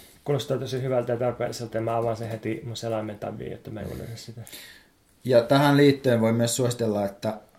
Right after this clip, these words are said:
Speaker 2: että kannattaa vähän niinku nyt ottaa selvää, että millä tavalla, että jos kokee, että ei tiedä tosta, että mitä siellä Afrinissa tapahtuu, niin kannattaa vähän vilkuilla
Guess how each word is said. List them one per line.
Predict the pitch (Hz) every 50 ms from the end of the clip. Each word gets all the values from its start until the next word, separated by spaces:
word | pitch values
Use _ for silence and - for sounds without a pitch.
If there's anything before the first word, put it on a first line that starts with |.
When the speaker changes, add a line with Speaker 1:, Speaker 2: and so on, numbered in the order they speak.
| _ _ _
Speaker 2:
että | - 214 214 - - - 110 - - _
kannattaa | - 127 123 127 135 135 - - 160 156
vähän | 151 156 160 156 151 151 147 143
niinku | 143 135 135 135
nyt | 135 135 135 -
ottaa | 135 120 - - - 123
selvää, | - - 135 127 123 123 117 107 101
että | 98 - - 104
millä | 104 107 107 107 104 101
tavalla, | 98 - 107 101 104 101 101 101
että | 98 98
jos | 104 -
kokee, | - 117 107 98 123 117 107 104 101 101 107 - - - _ _ _ _ _ _ _ _ _ _ _
että | 107 104 - 104 101
ei | 101 95
tiedä | - 131 135 131 123
tosta, | - - 110 - - -
että | 110 101
mitä | 104 107 101 104
siellä | - 107 107 107
Afrinissa | 104 - - 113 107 98 107
tapahtuu, | 101 - 104 - 107 95 - - 98
niin | 98 95
kannattaa | 101 98 - - 107 107
vähän | 107 104 107 107
vilkuilla | 113 107 101 98 101 104 101 101 101 101